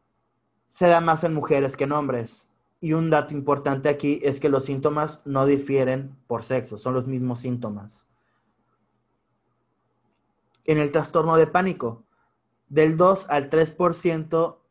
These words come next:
en adultos y adolescentes, con menos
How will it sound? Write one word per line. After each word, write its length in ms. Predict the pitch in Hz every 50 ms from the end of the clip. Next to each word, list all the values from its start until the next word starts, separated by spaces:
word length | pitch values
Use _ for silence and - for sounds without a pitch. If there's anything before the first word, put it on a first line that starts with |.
| _ _ _ -
en 180 | 143 139 143
adultos 460 | 139 143 147 147 143 143 151 139 - 143
y 40 |
adolescentes, 880 | 131 131 127 127 131 127 - - 165 160 147 139 143 151 160 160 - _ _ _ _ _ _ _ _ _ _ _ _ _ _ _ _ _ _ _
con 480 | - 156 151 156 156 156 151 135 - _ _ _ _ _ _ _ _ _ -
menos 720 | 156 156 160 165 165 165 165 165 170 160 - - - _